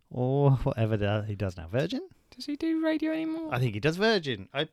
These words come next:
Speaker 1: pretty sure I saw a post from Fern Cotton just the other day. She was, uh, on his radio show.
Speaker 2: Oh, she's gone mental.
Speaker 1: She's not gone mental. She's just got psychic powers. Is that mental?
Speaker 2: Yeah, 'cause it doesn't exist. <laughs>
Speaker 1: I'll put this question to you. I follow a time traveler on TikTok, and he's a f-, he's confirmed it. He's proven it.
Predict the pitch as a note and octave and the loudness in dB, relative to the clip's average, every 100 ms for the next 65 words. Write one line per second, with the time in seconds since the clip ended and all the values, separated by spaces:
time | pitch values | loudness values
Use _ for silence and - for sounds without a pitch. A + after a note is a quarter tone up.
0 | - C4 F3 C3+ B2 D3+ C#3 - E3+ - | -6 -4 -4 -4 -4 -4 -6 -4 -6 -6
1 | - E3 - G3 G3 G3 A3+ F3+ E3+ E3+ | -10 -10 -8 -4 -2 0 0 -2 -2 -4
2 | F3+ F3 F#3 E3+ C#3 A#2+ A2+ A2+ - A#2 | -6 -6 -6 -4 -2 0 0 -2 -2 -4
3 | A2+ - B2 A#2 A2 F#2+ E2+ F2+ - F#2+ | -4 -4 -6 -4 -2 -4 -4 -8 -8 -10
4 | F2 G#2+ F#2 D#2+ - E3 G#2+ F2+ A2 E3+ | -8 -6 -4 -2 0 0 0 2 2 0
5 | D2+ D2+ - _ B2 C3 C3+ B3 B3 F3 | -2 -4 -8 _ -18 -14 -6 0 4 6
6 | A#2+ - A2 C3 D#3+ - F3 - - F3 | 6 2 -4 -4 -4 -4 -6 -8 -8 -6
7 | E3 - F#3+ G3 - - - _ _ C3+ | -6 -8 -8 -6 -6 -8 -18 _ _ -2
8 | F3 E3+ F#3 G3 F#3+ - _ _ _ - | 0 0 -2 -2 -6 -8 _ _ _ -8
9 | A#2+ F3+ F#2+ - F2 G#2 A2 A#2 A#2 G#2 | -4 -4 -4 -8 -10 -8 -6 -4 -4 -4
10 | D#3+ - - - _ _ - - C#3 - | -4 -6 -14 -20 _ _ -14 -10 -10 -12
11 | _ _ _ - D3 F#3 F3+ - D3+ - | _ _ _ 0 2 4 2 0 -4 -4
12 | D#3 - F#3 G#3 B2 G2 _ _ - A#2 | -8 -6 0 2 2 0 _ _ -2 0
13 | - D#3 D3 D3 - F#3+ D#3 C3 A2 A#2 | 4 8 8 6 4 2 4 4 4 2
14 | A#2+ - E3 - F#2+ - G2+ G2+ - - | 2 0 -4 -4 -6 -4 -4 -2 -4 -6
15 | - A#2 - C3 G#3+ A3 C#3 B2 - - | -4 0 2 4 6 6 6 4 2 4
16 | D#3+ C#3 G2+ | 4 4 2